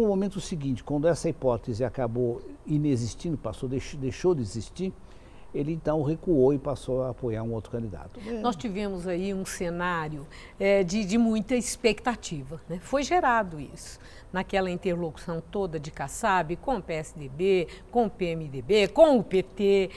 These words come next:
Speaker 2: e naquele Alckmin quer isso, é, Scaff quer aquilo, Aécio quer aquilo outro. É, com tudo isso, finalmente,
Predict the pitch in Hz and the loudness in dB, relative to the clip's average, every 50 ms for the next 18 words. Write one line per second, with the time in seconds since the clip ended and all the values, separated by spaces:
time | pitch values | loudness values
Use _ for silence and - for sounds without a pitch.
0 | - - - - - 523 494 466 392 320 269 254 233 226 - - 277 262 254 240 | -12 -16 -16 -6 0 2 2 2 2 2 2 0 0 -2 -2 0 4 6 8 8
1 | 226 208 185 185 185 180 170 175 196 214 214 202 - - 196 180 170 - 208 190 | 8 6 4 4 4 6 6 8 8 8 6 6 2 -2 -4 -4 -2 0 0 0
2 | 180 165 180 190 190 190 175 - - - 196 175 160 151 - - - - - - | 0 0 -2 -2 -2 -2 -2 -4 -6 -4 -2 -2 -2 -4 -6 -10 -12 -12 -10 -2
3 | - 185 190 180 175 - - - 220 202 196 196 - 226 - - 196 185 180 180 | 2 4 4 4 4 0 0 4 6 6 6 6 4 -2 -2 0 2 2 2 0
4 | 185 - - 196 202 208 208 208 208 202 202 214 226 220 196 - - 208 - - | -2 -2 0 0 2 6 8 10 10 10 10 10 10 8 6 4 -2 -4 -2 0
5 | 190 180 185 - 190 160 160 185 196 196 190 185 - 208 185 165 - - - - | 0 0 0 -2 -6 -4 0 2 2 2 2 0 0 -2 -2 -2 -4 -8 -14 -14
6 | - - - 240 277 269 - 392 381 - - 370 381 294 214 202 202 220 226 220 | -12 -4 0 0 0 4 4 4 2 4 6 6 6 6 4 0 0 0 0 0
7 | 208 - - 240 - - - 370 392 311 240 202 190 185 196 214 220 202 196 196 | -2 -2 -4 -8 -4 2 4 4 6 6 6 4 4 2 2 4 4 2 2 0
8 | - - - - 151 | -4 -10 -10 -10 -10